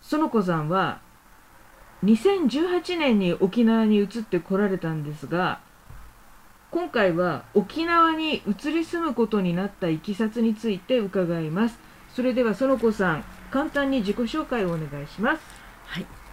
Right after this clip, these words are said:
Speaker 2: 園子です。よろしくお願いします。東京生まれ、東京育ちなんですが、えっと、二千二年に長野県に移住しまして、十五年間長野にいました。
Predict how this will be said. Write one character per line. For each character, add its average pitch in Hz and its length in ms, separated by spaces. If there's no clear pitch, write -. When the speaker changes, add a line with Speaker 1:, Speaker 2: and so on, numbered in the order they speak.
Speaker 2:
園 175 320
子 151 160
で 175 160
す。 - 240
よ 156 80
ろ 143 100
し - 80
く - 100
お 139 60
願 139 240
い 139 40
し - 140
ま 151 140
す。 - 240
東 240 260
京 247 240
生 233 180
ま 226 160
れ、 170 140
東 190 280
京 196 200
育 185 340
ち 156 260
な 156 140
ん 151 80
で 139 80
す 143 160
が、 175 260
え 151 80
っ - 20
と、 - 180
二 165 160
千 285 320
二 226 80
年 254 220
に 160 120
長 160 280
野 277 100
県 202 240
に 135 160
移 127 40
住 147 180
し 147 180
ま 147 140
し - 100
て、 147 240
十 196 200
五 254 120
年 269 220
間 143 240
長 156 260
野 139 100
に 135 140
い 131 60
ま 135 160
し - 100
た。 131 220